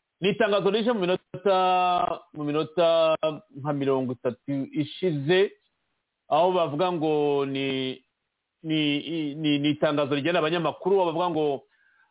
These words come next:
ah, East African takes over Rumangabo territory, bakasobanura nyine uko byagenze. Ariko hari ibintu bimwe mbonyemo ngira ngo wenda mvugeho twihuta, ntabwo tubiganiraho.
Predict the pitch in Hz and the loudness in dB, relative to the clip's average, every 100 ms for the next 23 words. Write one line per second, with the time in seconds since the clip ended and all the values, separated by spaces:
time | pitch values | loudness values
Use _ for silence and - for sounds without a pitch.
0 | _ 147 147 143 139 135 135 135 196 190 | _ -2 0 2 0 0 0 -2 -4 -2
1 | 214 202 170 151 196 185 202 196 160 185 | -2 -2 -4 -2 -4 -2 0 0 0 -2
2 | 165 147 143 151 175 180 175 175 - 147 | -2 -2 -4 -2 -2 -2 -4 -4 -2 -2
3 | 147 185 185 151 143 139 127 120 - 147 | 0 0 2 0 0 0 -2 -8 -4 0
4 | 139 139 156 165 160 147 143 143 131 135 | 2 2 0 0 0 0 2 2 2 0
5 | 175 175 151 180 185 _ _ _ 196 269 | 0 0 0 -2 -4 _ _ _ 0 2
6 | 240 180 170 170 196 208 190 190 190 190 | 2 2 0 -2 -2 -2 -2 -2 -2 0
7 | 180 165 151 170 143 131 151 170 - 170 | 0 0 0 0 -2 -4 -2 -2 -2 -2
8 | 143 117 156 170 147 127 120 170 151 135 | -2 -2 -2 -2 -4 -6 -2 -2 0 -2
9 | 165 123 165 | -2 -2 -4